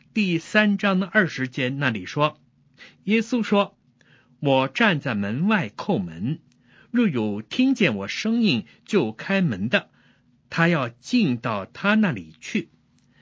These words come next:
我与他，他与我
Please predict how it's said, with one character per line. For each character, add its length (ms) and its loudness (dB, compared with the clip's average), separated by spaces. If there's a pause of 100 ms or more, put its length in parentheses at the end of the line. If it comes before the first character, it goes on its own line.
(280)
我 160 4
与 180 -2
他， 480 -2 (180)
他 140 2
与 180 2
我 520 -4